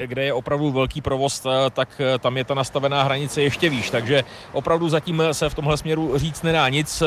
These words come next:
kromě toho, že za pár týdnů už řidičům pokuty v Hradci za rychlou jízdu hrozit reálně budou.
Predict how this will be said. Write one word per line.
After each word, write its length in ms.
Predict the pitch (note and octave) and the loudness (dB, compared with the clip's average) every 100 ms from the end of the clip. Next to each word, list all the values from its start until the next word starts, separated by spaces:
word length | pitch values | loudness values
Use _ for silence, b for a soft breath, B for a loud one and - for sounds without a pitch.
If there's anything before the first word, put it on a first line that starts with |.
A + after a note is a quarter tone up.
| C#3+ | 2
kromě 340 | F3 F#3 E3 | 0 2 0
toho, 280 | D3 C#3+ D3 | 2 2 2
že 420 | C3+ C#3+ C#3 C3+ - - | 2 2 2 0 -4 -10
za 360 | A#2+ C#3 C3 B2 - | -2 2 4 2 0
pár 220 | C#3+ D3 | 0 0
týdnů 520 | C#3 C3+ C#3 C#3 C#3 - B B B | -2 -6 -2 0 -2 -4 B B B
už 300 | - C3 - C3 A2+ | -8 -8 -4 -2 -2
řidičům 520 | A#2+ A#2+ A#2+ C#3 A#2+ | -2 -4 -4 -4 -4
pokuty 340 | A2+ B2 C3+ | -6 -6 -4
v 40 | A#2 | -2
Hradci 300 | A#2 - A#2 | -2 -2 -4
za 80 | |
rychlou 300 | A2 G#2+ A2+ | -4 -4 -4
jízdu 220 | G#2+ G#2+ A2 | -4 -2 -2
hrozit 320 | G#2 G2+ G#2 | 0 -2 0
reálně 320 | G#2 F#2 F#2+ | 2 2 2
budou. 260 | F#2 F2 | 0 0